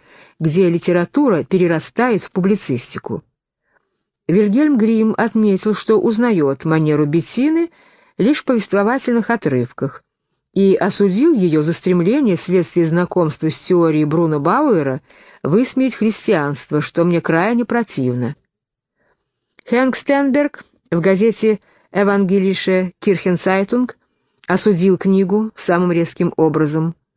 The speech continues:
Естественно, он понял, что его самого изобразили в ней в карикатурном виде. Дилетантство, кокетливые сомнения,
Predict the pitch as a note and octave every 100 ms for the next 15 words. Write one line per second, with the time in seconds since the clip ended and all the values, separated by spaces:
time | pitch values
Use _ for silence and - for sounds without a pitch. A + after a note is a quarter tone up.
0 | _ _ _ - G#3 B3+ - E3+ - G#3+
1 | A#3+ C4 A#3 E3+ D#3+ G3 G#3 - E3+ D#3+
2 | D#3 E3 F3 D#3+ - F3 D#3+ E3 A3+ -
3 | E3 D#3+ D#3+ D3 G3 G#3 D#3 D#3 - G#3
4 | G3 D#3+ - E3 F3+ F3+ D3 C#3 C3+ D#3
5 | _ _ _ _ _ _ _ _ D3+ D#3+
6 | A3 - C4+ C4 G#3 - B2+ G2 - _
7 | _ _ _ _ _ - F#3+ A#3 A3+ A3
8 | A#3 G#3+ A#3 A3+ A3 B3 G3+ C#3 G#2 A#2